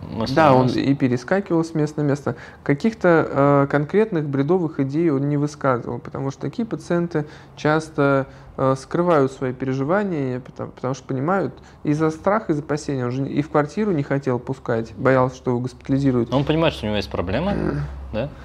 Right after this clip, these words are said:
Speaker 2: Нет, он себя больным не считает.
Speaker 1: А.
Speaker 2: У него там по ва-, анамнезу я читал, что он, да, он вообще такой упёртый, он добился, что у него,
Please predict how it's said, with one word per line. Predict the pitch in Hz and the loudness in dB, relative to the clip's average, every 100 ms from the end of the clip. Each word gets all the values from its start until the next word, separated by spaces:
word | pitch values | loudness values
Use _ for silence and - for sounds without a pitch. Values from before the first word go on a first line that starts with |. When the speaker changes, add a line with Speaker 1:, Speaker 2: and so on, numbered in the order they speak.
| - - | -16 -2
Speaker 2:
Нет, | 156 143 | 2 4
он | 135 139 | 4 0
себя | 143 165 | 2 2
больным | 165 165 170 160 | 4 2 2 0
не | |
считает. | 160 - - 147 110 | -4 -6 0 2 2
Speaker 1:
А. | 107 | 0
Speaker 2:
У | |
него | 131 139 | 0 0
там | 143 131 127 | 0 -2 -4
по | 147 147 139 - - | 0 0 0 -8 -6
ва-, | 107 131 - | -2 -2 -2
анамнезу | - 120 151 226 175 151 139 | -6 -4 -4 -4 -4 -2 -2
я | 123 131 | -2 -4
читал, | - 139 123 | -2 0 0
что | 123 - 127 113 | -2 -4 -2 -2
он, | 160 170 165 - - | -2 -4 -6 -18 -6
да, | 135 139 | -2 -2
он | - 139 | 0 -2
вообще | 156 156 165 156 | -2 -4 -4 -4
такой | 160 - 143 139 | -4 -2 0 0
упёртый, | 160 160 151 - | 0 -2 -2 -2
он | 123 | -2
добился, | 127 170 160 135 135 | 0 0 0 -2 -6
что | - 131 | -6 -4
у | |
него, | 135 143 135 | -2 0 0